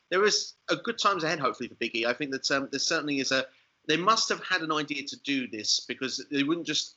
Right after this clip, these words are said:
announce it on SmackDown. It felt like a very short segment, but something that was, uh, impactful and meaningful, and hopefully gonna be something bigger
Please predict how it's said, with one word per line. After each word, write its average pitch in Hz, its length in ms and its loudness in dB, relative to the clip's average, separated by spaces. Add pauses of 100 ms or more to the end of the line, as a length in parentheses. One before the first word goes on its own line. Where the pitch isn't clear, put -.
announce 139 440 -2
it - 60 -12
on 120 80 -8
SmackDown. 120 520 -6
It 139 80 -14
felt 180 120 2
like 160 100 0
a 156 40 0
very 185 220 0
short 170 280 0
segment, 117 340 -2
but - 80 -8
something 147 280 0
that 143 120 -4
was, 139 220 -2 (320)
uh, 135 80 2
impactful 165 800 -2
and 135 120 -4
meaningful, 147 400 -2
and 117 80 -4
hopefully 156 380 0
gonna 135 160 0
be 123 100 -4
something 127 440 -4
bigger 135 340 2